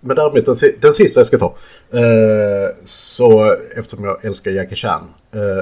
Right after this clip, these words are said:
så den här, eh, öppningsscenen med lastbilen, den kommer från Police, Police Story, eh, en Jackie Chan-film från åttiofem. Och,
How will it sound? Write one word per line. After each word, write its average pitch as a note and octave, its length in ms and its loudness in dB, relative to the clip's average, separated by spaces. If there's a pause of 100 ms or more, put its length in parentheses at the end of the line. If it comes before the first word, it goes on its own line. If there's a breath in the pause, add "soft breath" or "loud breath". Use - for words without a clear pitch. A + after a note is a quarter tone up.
(140)
så - 440 -2
den A2 140 -4
här, G#2 380 -2
eh, - 40 -10 (840)
öppningsscenen F#2 640 -8
med G2 280 -10
lastbilen, - 480 -8 (240)
den G2+ 120 -12
kommer F#2+ 260 0
från F#2+ 140 -12
Police, G#2+ 600 -10
Police B2 300 -8
Story, E2+ 380 -8 (240)
eh, F#2 600 -8
en G2 80 -16
Jackie F#2+ 240 -10
Chan-film F2+ 340 -12
från F#2 140 -16
åttiofem. - 360 -14 (880 soft breath)
Och, - 340 0